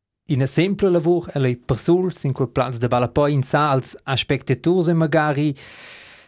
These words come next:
bogad als pi hofflis, als giugadurs san e vegni polit impulsivs en viers e arbiter, ehm, au che forse schon il motiv principal che biars dien semplament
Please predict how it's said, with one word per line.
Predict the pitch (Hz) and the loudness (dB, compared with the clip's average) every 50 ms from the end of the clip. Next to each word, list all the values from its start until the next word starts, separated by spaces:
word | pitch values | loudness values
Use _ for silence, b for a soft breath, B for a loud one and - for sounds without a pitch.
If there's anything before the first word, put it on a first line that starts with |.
| B B | B B
bogad | 139 127 143 139 143 139 135 135 | -2 0 2 2 2 0 2 0
als | 139 131 - | -2 -2 -2
pi | - - 143 | 0 0 2
hofflis, | 127 123 135 131 127 - - 135 127 123 120 | 4 4 2 0 0 -4 -6 -4 -4 0 0
als | 127 120 | 0 0
giugadurs | 120 135 123 127 123 131 151 160 143 - | 0 0 0 0 2 2 2 2 0 0
san | - 139 123 123 | -2 0 0 0
e | 135 | 0
vegni | 139 139 139 135 135 | 0 2 2 0 0
polit | 135 _ - 135 131 135 135 - - - _ | -2 _ 0 0 0 0 -2 -4 -10 -18 _
impulsivs | - 151 143 135 - 139 131 131 127 117 127 131 131 120 - - | -2 0 0 0 0 0 0 0 0 0 0 -2 -2 -4 -2 -2
en | 123 117 | -2 0
viers | 117 123 127 120 - - - - - _ _ _ _ _ _ _ _ | 0 0 0 0 -2 -4 -10 -10 -12 _ _ _ _ _ _ _ _
e | - 135 127 | 0 2 2
arbiter, | 123 123 127 117 131 139 127 - - - 131 117 113 | 2 2 2 0 0 0 0 -2 0 0 0 2 2
ehm, | 117 120 113 117 127 - _ _ _ _ _ _ _ _ _ _ _ - - | 2 0 0 -2 -6 -10 _ _ _ _ _ _ _ _ _ _ _ -4 -4
au | 131 | 0
che | - 143 | 0 2
forse | - - 117 - - | 0 0 -2 0 -2
schon | 123 - 156 151 156 160 165 - - _ _ _ _ _ _ _ _ _ _ _ - | 0 2 2 2 2 0 -4 -6 -12 _ _ _ _ _ _ _ _ _ _ _ -4
il | 123 | -2
motiv | 120 120 - - 123 - | -2 0 0 -2 -4 -4
principal | - - 113 - - 113 - 127 123 123 113 | -2 -4 -4 -2 -4 -4 -2 -2 -2 -2 -6
che | - - 113 | -8 -12 -6
biars | 104 120 117 120 120 107 127 135 _ | -2 -2 -2 -2 -2 -4 -6 -12 _
dien | _ 120 120 127 131 123 | _ -4 -2 -2 -2 -2
semplament | - - 117 110 123 117 113 110 107 107 | -2 -4 -4 -2 -2 0 0 0 -2 -4